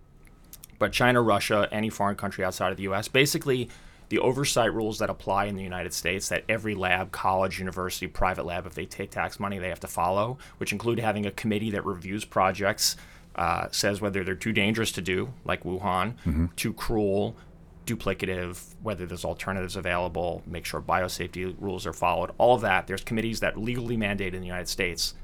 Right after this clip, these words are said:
Speaker 1: you take tax money, you have to have them, they have to review and approve projects.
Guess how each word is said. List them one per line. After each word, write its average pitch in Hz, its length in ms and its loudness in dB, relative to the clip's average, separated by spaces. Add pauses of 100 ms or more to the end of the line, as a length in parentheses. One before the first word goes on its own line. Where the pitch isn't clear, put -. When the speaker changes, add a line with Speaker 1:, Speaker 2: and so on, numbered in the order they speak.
(240)
Speaker 1:
you 104 80 -4
take 104 220 -2
tax 101 280 0
money, 90 160 -4
you 85 60 -2
have 90 160 0
to 101 80 0
have 92 240 2
them, 92 120 -4
they 87 100 -4
have 87 180 -2
to 92 80 -6
review 90 300 -6
and 85 80 -6
approve 85 200 -10
projects. 95 460 -2